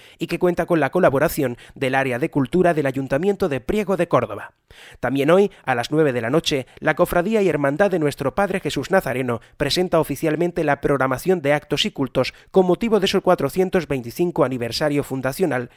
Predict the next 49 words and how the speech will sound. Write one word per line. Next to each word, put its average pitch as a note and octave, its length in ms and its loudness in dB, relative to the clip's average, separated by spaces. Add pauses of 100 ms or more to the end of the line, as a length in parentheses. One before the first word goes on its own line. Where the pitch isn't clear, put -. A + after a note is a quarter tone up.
(240)
con A2+ 120 -10
motivo C3+ 300 0
del G3 160 2
cual C3+ 240 2 (140)
el A#2+ 180 -6
Papa D3+ 240 2
Francisco E3+ 540 0
ha C#3+ 60 2
concedido D#3 500 0
un E3+ 100 2
año D3 200 0
jubilar C3 500 0 (160)
a G3+ 120 0
la F3+ 120 2
localidad, A#2+ 580 -2 (220)
que C#3 80 -2
arrancará B2+ 400 -2
el C3+ 100 -4
próximo C#3 460 -2
mes A#2 200 -6
de B2 80 -6
febrero. B2 460 -4 (300)
Tendrá A#2+ 240 -4
lugar F3+ 400 2
en E3 120 -2
el F#3+ 140 0
Teatro C3+ 320 -2
Victoria C#3 580 -2
y G#3+ 100 -4
será C#3+ 260 -2
necesaria C3+ 680 -4
invitación. C#3+ 760 -8 (640)
Este F3 220 -4
sábado D#3 420 2
se F3 140 -2
inaugura E3+ 480 2
en F#3 80 2
la D#3+ 100 4
Hospedería D3+ 540 0
San G3 160 -2
Francisco F3+ 480 -2
una F3 160 2
exposición D3+ 540 -4
de D3+ 100 0
pintura E3 400 0
de F#3 180 0
Marianne D#3+ 520 0
Bucher E3 440 0
Mesa C#3+ 480 -2